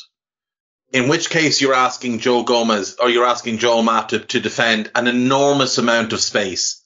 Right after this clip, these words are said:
on the right-hand side, because Andy Robertson just doesn't have it between the ears to play the left side of a back three and thinks he's a left winger.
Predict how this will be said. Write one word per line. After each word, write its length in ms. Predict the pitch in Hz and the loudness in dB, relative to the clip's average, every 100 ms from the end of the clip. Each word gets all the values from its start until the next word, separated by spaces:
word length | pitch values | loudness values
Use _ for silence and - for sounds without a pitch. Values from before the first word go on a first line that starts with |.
| _ _ - _ _ - | _ _ -20 _ _ 0
on 220 | 110 117 | 2 2
the 80 | 113 | 2
right-hand 460 | 107 107 101 104 104 | 2 0 0 -2 0
side, 340 | - 101 98 98 | 0 0 0 -2
because 240 | 107 120 | -2 0
Andy 260 | 147 156 131 | 0 0 0
Robertson 520 | 127 117 113 - 107 | 0 0 -4 -6 -4
just 180 | 110 - | -4 0
doesn't 260 | 120 110 | 0 0
have 220 | 104 110 | -2 -2
it 100 | 101 - | -2 -6
between 340 | - 113 107 | -2 -2 0
the 120 | 101 110 | 0 2
ears 400 | 107 95 - - - - _ | 2 0 -4 -10 -20 -20 _
to 80 | 113 | -6
play 220 | - 120 | 0 0
the 100 | 110 | 2
left 260 | 107 110 - | 0 0 0
side 260 | 117 104 | -2 0
of 60 | 98 | -2
a 40 | 92 | -2
back 320 | 104 98 - | -2 -2 -4
three 320 | - 104 98 | -2 0 0
and 140 | 98 92 | -2 -2
thinks 220 | 110 104 | -2 -2
he's 120 | 95 | -2
a 80 | 101 | 0
left 240 | 95 - | 0 0
winger. 320 | 107 92 82 | -2 -2 -8